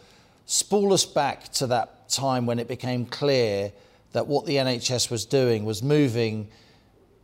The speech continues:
old people, elderly, vulnerable people out of the healthcare system and into care homes. And many of those people, it turned out, unfortunately, already had covid. How was it like,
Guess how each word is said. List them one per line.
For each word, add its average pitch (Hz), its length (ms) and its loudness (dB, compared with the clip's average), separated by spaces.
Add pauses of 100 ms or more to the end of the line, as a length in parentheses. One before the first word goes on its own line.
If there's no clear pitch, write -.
(160)
old 139 320 2
people, 110 720 -2 (240)
elderly, 131 380 2
vulnerable 117 480 0
people 107 680 -6 (340)
out 143 400 -2 (140)
of 113 220 0
the 113 80 -2
healthcare 117 500 -2
system 104 500 -4
and 120 220 -6
into 147 400 2
care 127 380 2
homes. 98 580 -4 (240)
And 117 160 -2
many 147 280 2
of 123 100 0
those 113 340 0
people, 110 360 -4
it 107 120 -4
turned 113 300 -2
out, 107 240 0
unfortunately, 107 1160 -2 (720)
already 123 520 2
had 104 360 -6
covid. 104 500 -4 (100)
How 135 180 -4
was 131 160 -2
it 117 80 -6
like, 117 240 -4